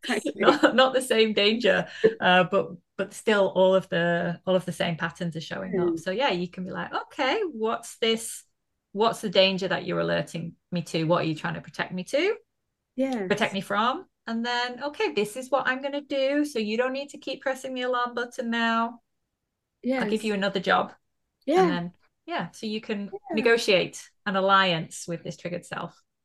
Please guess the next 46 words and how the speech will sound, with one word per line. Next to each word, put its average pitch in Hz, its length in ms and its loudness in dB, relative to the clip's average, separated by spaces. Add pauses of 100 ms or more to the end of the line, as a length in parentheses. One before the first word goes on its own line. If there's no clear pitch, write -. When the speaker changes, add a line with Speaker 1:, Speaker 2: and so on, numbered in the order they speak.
(140)
Speaker 1:
Oh, 403 160 -4
yeah, 370 120 4
that's 392 260 -2
such 381 240 -4
an 320 60 6
interesting 302 720 2
way 262 140 2
to 262 160 -4
think 262 220 -4
about 175 360 -4
it. 139 220 -2
It's, - 240 -14
it 190 280 -4
is 233 300 -10
that. 160 200 -6
And 202 140 4
then, 233 180 6
and 240 180 6
then, 247 280 4
you 285 80 0
know, 262 160 4
afterwards, 277 480 0
it's - 140 -6
good 302 180 -2
afterwards 190 760 0
when 180 160 4
you 185 100 4
come 190 300 0
down 175 360 2
and 165 140 2
you're, 165 300 -2 (580)
you 202 80 2
know, 190 80 8
in 180 140 8
the 180 80 12
onsen 185 440 6
and 156 120 -2
having 165 260 -2
a 156 60 -2
beer 160 420 4
and 151 100 2
you 151 60 0
think, 160 340 4
Speaker 2:
<laughs> 226 200 6
Speaker 1:
"Oh, 202 120 2
gosh, 170 480 -2